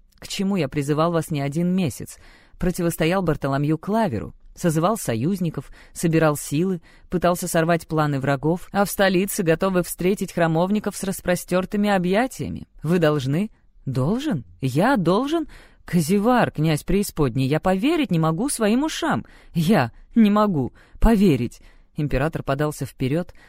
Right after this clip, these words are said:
на его губах выступила слюна, лицо исказило гримаса ярости. Казалось, его хватит удар, пока он перебирал различные варианты.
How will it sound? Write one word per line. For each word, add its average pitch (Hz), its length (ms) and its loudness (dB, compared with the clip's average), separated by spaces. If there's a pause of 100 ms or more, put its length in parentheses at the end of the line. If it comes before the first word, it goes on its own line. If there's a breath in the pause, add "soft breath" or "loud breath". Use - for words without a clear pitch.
(140 soft breath)
на 185 80 2
его 196 160 0
губах 185 380 0
выступила 156 460 -2
слюна, 143 520 -4 (300 soft breath)
лицо 208 360 0
исказило 180 460 0
гримаса 147 460 -2
ярости. 165 600 -4 (380 soft breath)
Казалось, 247 480 2
его 233 140 0
хватит 214 480 -2
удар, 180 460 0
пока 160 280 -2
он 151 100 -2
перебирал 156 540 -2
различные 170 680 -4
варианты. 160 580 -4